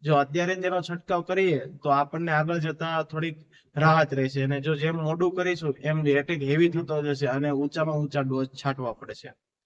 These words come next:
હવે બીજી વાત કરીએ તો કે ફૂગનાશકની. સમયાંતરે આપણે ફૂગનાશકનો પણ છંટકાવ કરતો રહેવાનો છે. પણ જો કે ઉનાળો છે એટલે કે ફૂગનો એટેક બહુ ઓછો આવે, એટલે એના માટે આપણે બહુ હેવી નહીં, પણ જે normally ફૂગનાશક આવે છે કે હેક્ઝાકોનાઝોલ છે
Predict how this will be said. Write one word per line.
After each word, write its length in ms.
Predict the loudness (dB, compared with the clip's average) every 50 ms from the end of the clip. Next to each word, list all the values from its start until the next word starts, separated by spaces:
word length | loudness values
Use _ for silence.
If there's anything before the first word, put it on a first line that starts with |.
| _ _ -20 -20 _ _ _
હવે 100 | 2 2
બીજી 320 | 4 4 4 4 6 4 4
વાત 340 | 4 4 2 -2 -4 -4
કરીએ 280 | -2 0 2 2 2 0
તો 160 | 0 -4 -4
કે 120 | -2 -2 -4
ફૂગનાશકની. 840 | -4 -2 -2 0 2 2 2 0 -2 -4 -6 -14 -14 -12 -12 -12 -12 -10
સમયાંતરે 640 | -4 -2 0 2 2 2 0 0 0 0 0 2
આપણે 340 | 2 2 0 0 -2 -4 -4
ફૂગનાશકનો 800 | -4 -4 -4 -4 -4 -2 -2 -2 -2 -2 -4 -4 -4 -4 -6 -6
પણ 180 | -6 -4 -4 -6
છંટકાવ 460 | -4 -2 -4 -4 -4 0 0 0 0
કરતો 360 | 2 -2 -4 -4 -2 -4 -4
રહેવાનો 420 | -2 -2 -4 -6 -6 -8 -10 -12 -16
છે. 140 | -16 -18 _ _ _ _ _ _ _ _ _
પણ 140 | -2 -2 0
જો 160 | 2 0 0
કે 100 | 2 2
ઉનાળો 540 | 0 2 2 2 2 4 4 4 4 4 2
છે 280 | 0 -2 -2 0 0 0 -4 -6 -16 -20 -20 _ _ 4
એટલે 140 | 4 4 4
કે 140 | 4 0 -2
ફૂગનો 420 | -2 -2 -6 -6 -4 -4 -4 -2
એટેક 320 | -2 -2 -2 -2 -4 -4
બહુ 320 | -2 -2 0 0 2 2 2
ઓછો 300 | 2 2 2 2 2 2
આવે, 260 | 4 4 4 4 0
એટલે 160 | -2 0 0
એના 220 | 0 0 0 0 -2
માટે 220 | -2 -4 -2 -2
આપણે 260 | -4 -4 -4 -4 -4
બહુ 220 | -2 0 0 2 2
હેવી 360 | 2 2 2 2 2 0 0
નહીં, 180 | 0 0 -2
પણ 260 | -2 -4 -4 -2 -2 -2
જે 140 | 0 0
normally 560 | 0 2 2 2 0 0 0 0 2 2 2 2
ફૂગનાશક 640 | 0 -2 -4 -4 -2 -4 -4 -4 -2 -4 -4 0
આવે 260 | 0 2 2 2 2
છે 240 | 2 0 -2 -4 -4
કે 240 | -8 -8 -6 -4 0
હેક્ઝાકોનાઝોલ 960 | 0 0 0 2 2 2 2 2 0 0 2 2 0 2 0 2 2 2 0
છે 440 | -2 -2 0 0 0 0 -2 -4